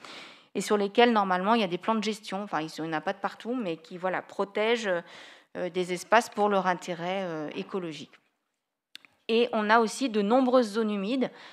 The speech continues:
que vous voyez figurer en bleu ici. Ces zones humides, euh, alors, le...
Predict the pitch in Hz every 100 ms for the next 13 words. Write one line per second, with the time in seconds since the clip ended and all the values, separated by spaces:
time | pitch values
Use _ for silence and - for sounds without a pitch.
0 | - - 214 202 214 220 208 214 247 202
1 | 226 214 226 220 185 185 208 220 196 -
2 | 254 302 - - - _ - 233 247 247
3 | 247 247 262 240 202 185 180 180 170 180
4 | 180 - - 165 180 190 185 180 180